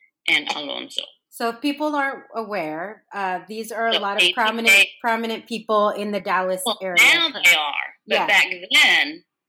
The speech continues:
Speaker 1: now
Speaker 2: Yes,
Speaker 1: they are.
Speaker 2: I know them as prominent people in Dallas because
Speaker 1: And
Speaker 2: of
Speaker 1: now
Speaker 2: how,
Speaker 1: they
Speaker 2: yeah.
Speaker 1: are, but back then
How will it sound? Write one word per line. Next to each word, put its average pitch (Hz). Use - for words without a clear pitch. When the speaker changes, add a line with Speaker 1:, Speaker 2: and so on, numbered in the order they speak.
Speaker 1:
now 247
Speaker 2:
Yes, 294
Speaker 1:
they 294
are. 294
Speaker 2:
I 370
know 349
them 302
as 277
prominent 262
people 247
in 220
Dallas 208
because 226
Speaker 1:
And 214
Speaker 2:
of 220
Speaker 1:
now 233
Speaker 2:
how, 233
Speaker 1:
they 214
Speaker 2:
yeah. 202
Speaker 1:
are, -
but 180
back 170
then 151